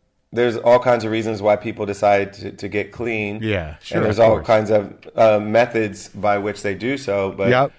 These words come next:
Speaker 1: she didn't go to rehab, um, but she was able to through faith and,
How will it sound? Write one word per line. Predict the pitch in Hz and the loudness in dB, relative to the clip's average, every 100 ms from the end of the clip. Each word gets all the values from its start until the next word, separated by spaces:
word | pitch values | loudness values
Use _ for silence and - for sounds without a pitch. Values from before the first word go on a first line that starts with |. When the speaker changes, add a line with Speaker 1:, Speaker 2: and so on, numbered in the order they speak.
| _ | _
Speaker 1:
she | - 127 | -4 0
didn't | 139 | 4
go | 127 120 | 6 6
to | 113 | 4
rehab, | 120 120 113 117 117 104 - | 2 6 8 8 6 2 -2
um, | 98 101 101 98 98 _ _ _ - | 2 2 0 -4 -14 _ _ _ 0
but | 104 101 - - - | 2 2 -2 -20 -20
she | - 117 120 | -10 -4 -2
was | 113 | 2
able | 113 110 | 0 0
to | 110 113 | -4 -6
through | 107 107 107 | -4 -6 -4
faith | 104 110 113 113 | 0 0 0 -2
and, | 98 90 | -6 -8